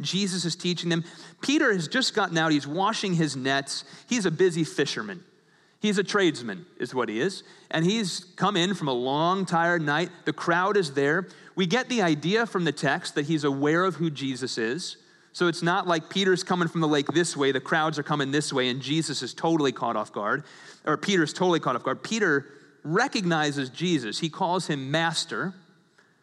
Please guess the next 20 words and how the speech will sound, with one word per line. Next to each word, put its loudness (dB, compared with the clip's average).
But 4
really 4
at 2
this 2
point, 0
he's 4
simply 2
one 2
of 0
the 0
crowd, 0
and 4
he's 2
tired. 0
Now, 2
why 4
were 2
the 0
crowds 0
there? 2